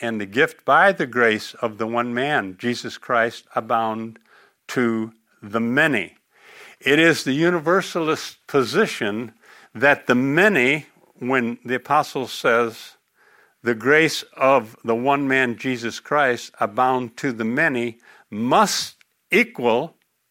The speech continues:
the definition of many in the previous clause. And remember, in the many in the previous clause referenced all men. So the universalist comes along and says,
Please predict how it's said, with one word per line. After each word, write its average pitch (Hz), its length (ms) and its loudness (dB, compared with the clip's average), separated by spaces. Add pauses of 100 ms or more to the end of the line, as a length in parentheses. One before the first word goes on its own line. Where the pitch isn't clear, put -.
(500)
the 123 540 0 (320)
definition 160 920 0
of 110 440 -2
many 131 840 0 (220)
in 127 160 -2
the 123 60 -4
previous 143 540 -4
clause. 180 480 -4
And 110 140 -8
remember, 151 300 -4
in 131 240 -6
the 117 40 -6
many 151 360 -2
in 139 100 -6
the 127 80 -6
previous 170 500 -6
clause 120 520 -4 (640)
referenced 117 680 0 (100)
all 127 260 2
men. 90 420 -6 (560)
So 165 200 2
the 160 100 2
universalist 208 760 2
comes 165 260 -6
along 110 360 -2
and 110 100 -6
says, 101 540 -2